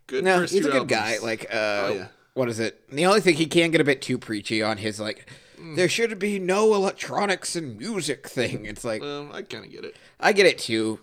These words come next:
Speaker 2: and I get where you're coming from. At the exact same time, it's like, there's nothing wrong with mastering an album.
Speaker 1: Yeah. Um, but yeah,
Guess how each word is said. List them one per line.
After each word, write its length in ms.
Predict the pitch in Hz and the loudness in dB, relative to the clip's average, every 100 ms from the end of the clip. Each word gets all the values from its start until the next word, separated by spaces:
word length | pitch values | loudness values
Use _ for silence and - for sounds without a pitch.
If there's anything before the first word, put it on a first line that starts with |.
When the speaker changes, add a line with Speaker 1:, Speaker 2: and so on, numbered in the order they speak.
| _ - | _ -4
Speaker 2:
and 120 | 143 | 2
I 20 | |
get 120 | 156 135 | 4 4
where 100 | 113 | 2
you're 80 | |
coming 260 | 98 98 101 | -2 -6 -6
from. 240 | 95 98 | -8 -6
At 40 | 98 | -6
the 60 | |
exact 280 | 95 101 101 | -6 -6 -6
same 120 | 104 98 | -8 -10
time, 200 | 98 95 | -12 -12
it's 160 | - | -14
like, 220 | 98 95 - _ - _ _ _ _ _ _ _ _ _ | -12 -12 -16 _ -20 _ _ _ _ _ _ _ _ _
there's 200 | 151 156 | -2 0
nothing 380 | 151 156 139 113 | 4 2 2 -2
wrong 340 | 110 101 104 101 | -4 -4 -4 -8
with 140 | - | -12
mastering 600 | 98 95 98 - 95 95 | -8 -4 -4 -6 -8 -10
an 80 | 92 | -12
album. 460 | 87 92 92 98 _ _ 127 | -12 -12 -14 -16 _ _ -16
Speaker 1:
Yeah. 240 | 107 101 - _ _ _ _ _ _ _ _ - | -14 -14 -18 _ _ _ _ _ _ _ _ -12
Um, 260 | 156 156 | -10 -10
but 100 | 156 170 | -6 -4
yeah, 260 | 139 104 | -4 -6